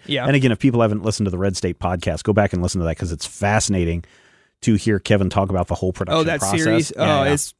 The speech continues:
Speaker 1: one of the best things to listen to.
Speaker 2: Uh, but, uh, and then if you hear a movie that has an incredibly high budget like Avatar or
Speaker 1: Mm-hmm.
Speaker 2: Star Wars, and Star Wars, we don't even know what the budget was on that, but if you hear, like, Avatar, it's a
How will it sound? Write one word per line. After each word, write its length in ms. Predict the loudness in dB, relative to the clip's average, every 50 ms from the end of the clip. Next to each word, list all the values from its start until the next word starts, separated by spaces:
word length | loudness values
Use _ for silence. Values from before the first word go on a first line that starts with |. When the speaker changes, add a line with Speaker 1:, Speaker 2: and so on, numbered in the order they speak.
| -16 -10
Speaker 1:
one 260 | -6 -4 -4 -4 -2
of 60 | -4 -4
the 60 | -4
best 260 | -4 -4 -4 -4 -4
things 180 | -6 -6 -6 -6
to 40 | -8
listen 200 | -10 -8 -8 -4 -2
to. 260 | 0 0 0 -2 -4 _ _ _ _ _ _ _ -8
Speaker 2:
Uh, 80 | -6
but, 400 | -4 0 2 2 2 2 0 -2 _ -4
uh, 160 | -4 -4 -2 0
and 140 | 2 2
then 80 | 4 2
if 100 | 2 0
you 140 | 0 0 2
hear 460 | 2 2 4 4 4 4 2 2 -2 _ 0
a 60 | 2
movie 200 | 2 4 4 4
that 120 | 2 0 0
has 180 | -2 -2 -2
an 60 | -2
incredibly 440 | -2 -2 0 0 0 0 0 -2 -2
high 300 | -2 0 0 2 2 2
budget 340 | 2 2 0 0 -2 -6 -6
like 160 | -6 -6 -6 -4
Avatar 680 | -4 -2 -2 -2 -2 -2 -2 -2 -2 -2 -2 -4 -4 -4 -2 0
or 40 |
Speaker 1:
Mm-hmm. 240 | 2 2 4 2 2
Speaker 2:
Star 280 | 2 2 4 4 4 4
Wars, 260 | 2 2 0 -2 -4 -4
and 100 | -4 -4
Star 200 | 0 2 2 4
Wars, 180 | 4 4 2 0
we 40 | 0
don't 200 | -2 -2 0 -2
even 160 | -2 -2 -2 -4
know 60 | -4
what 100 | -4 -6
the 80 | -6
budget 240 | -4 -4 -4 -4 -6
was 160 | -8 -8 -6
on 80 | -6 -4
that, 160 | -4 -2 -2
but 80 | -2 -2
if 80 | 0
you 100 | 0 2
hear, 140 | 4 4 4
like, 180 | 4 4 2 2
Avatar, 380 | 2 2 2 0 0 -4 -4
it's 100 | -4 -6
a 80 | -6